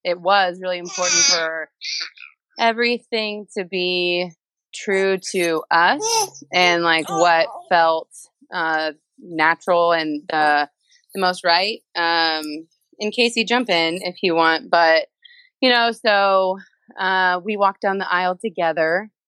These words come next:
Um, my dad met Casey at the back of the aisle, and then Casey and I got to walk to the altar that my dad built for us, uh,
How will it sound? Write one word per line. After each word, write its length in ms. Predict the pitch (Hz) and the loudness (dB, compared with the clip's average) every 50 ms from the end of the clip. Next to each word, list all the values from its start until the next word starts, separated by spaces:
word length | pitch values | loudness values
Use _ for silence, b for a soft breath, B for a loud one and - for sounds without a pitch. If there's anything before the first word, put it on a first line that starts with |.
| _ _ _ _ _ _ _ _ _ - | _ _ _ _ _ _ _ _ _ -8
Um, 300 | 170 170 170 170 170 175 | -6 -4 -4 -4 -4 -2
my 140 | 175 170 170 | -4 -4 -2
dad 680 | 165 180 170 170 175 175 170 170 170 175 170 185 - - | 0 0 2 4 4 4 4 2 2 0 -2 -4 -6 -8
met 340 | 190 180 175 175 170 - - - | -10 -8 -6 -6 -6 -8 -8 -6
Casey 580 | 202 180 175 - 202 180 175 175 170 170 - - | -6 -6 -6 -4 -2 0 0 2 0 0 -2 -4
at 120 | 170 - | -4 -4
the 80 | - - | -4 -4
back 440 | - - 165 160 156 165 247 294 _ _ _ _ _ - | 0 0 0 2 2 0 0 -2 _ _ _ _ _ 0
of 180 | 190 190 185 185 | 0 0 0 0
the 140 | 196 190 196 | -4 -2 0
aisle, 540 | 175 170 170 170 175 180 180 180 180 180 - - | 2 2 2 2 2 2 2 2 2 0 0 -4
and 140 | 175 165 165 | -6 -6 -4
then 160 | 165 160 160 | -6 -6 -8
Casey 320 | - 170 165 160 - 170 | -8 -10 -10 -8 -6 -4
and 80 | 160 156 | -2 -2
I 80 | 151 156 | 0 2
got 180 | 156 156 151 | 2 0 0
to 100 | - 165 160 | 0 -2 -2
walk 300 | 160 156 156 151 156 _ - - | 2 2 2 2 0 _ -8 -18
to 100 | - 151 | -12 -10
the 120 | 165 - - | -8 -4 -4
altar 600 | 160 151 156 156 - 165 160 156 156 156 151 147 _ _ _ _ _ _ _ _ - | -2 -2 -2 -4 -2 -2 0 0 0 0 -2 -6 _ _ _ _ _ _ _ _ -10
that 100 | 190 180 | -8 -6
my 140 | 175 175 170 | -4 -4 -2
dad 340 | 175 160 147 147 160 165 170 | 0 0 -2 -2 -4 -4 -2
built 240 | 208 196 - - _ | 0 0 0 -2 _
for 100 | - 185 | -2 0
us, 500 | 170 170 160 165 180 208 214 - - - - - - | 2 4 4 2 2 0 -4 -10 -18 -20 -16 -8 -4
uh, 400 | 175 165 160 160 156 156 156 | -2 0 0 2 2 2 0